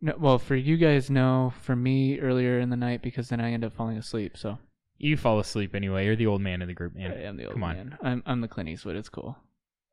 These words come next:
Speaker 1: Just not as tall. <laughs> I can't even say that I'm his
Speaker 2: Fair.
Speaker 1: son, because his son is, like, six three too.
Speaker 2: Yeah. Um,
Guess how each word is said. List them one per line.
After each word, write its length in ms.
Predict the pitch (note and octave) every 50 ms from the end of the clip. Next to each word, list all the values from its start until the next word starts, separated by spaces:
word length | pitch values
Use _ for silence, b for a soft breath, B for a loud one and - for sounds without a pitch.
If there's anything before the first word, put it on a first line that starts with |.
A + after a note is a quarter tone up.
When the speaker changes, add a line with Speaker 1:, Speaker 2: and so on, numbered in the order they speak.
| _ _ _ _ - -
Speaker 1:
Just 160 | - C3+ - -
not 160 | C3+ B2+ A#2+
as 120 | A2+ -
tall. 440 | - - A#2+ E2+ G2+ - - - - _ _
<laughs> 80 | _ - D3 - - - G3+ - - - - - - - G#3 - - - B B B B B B B B B B _ _ -
I 80 | E3+
can't 220 | - - D#3+ D3+ C#3+
even 180 | C#3+ C3+ C#3 C3+
say 160 | C3+ C3 C3
that 120 | B2+ B2+
I'm 140 | B2+ B2+ B2+
his 120 | B2 A#2 A2
Speaker 2:
Fair. 80 | -
Speaker 1:
son, 280 | - - C3+ C3 B2+ B2
because 640 | B2 C#3 - - - E3 D3+ C3+ C3+ - - - -
his 220 | - D3+ C#3+ C#3 -
son 260 | - - C#3 C3+ C#3
is, 240 | C3+ C3 C3 - - _ _ _ _ -
like, 140 | C#3+ C#3+ -
six 300 | - - C#3+ C#3 - -
three 280 | - - C#3 C3 C3 C3
too. 320 | - D3 C#3 C3+ B2+ B2+ - - -
Speaker 2:
Yeah. 380 | B2+ A#2+ A#2 G#2 F#2 F#2 F#2 - - - - - - _ _ _ b b b b b b b b b b b b b b
Um, 540 | - B2 B2 A#2 A2+ A2 G#2 G2 F#2+ F#2 F#2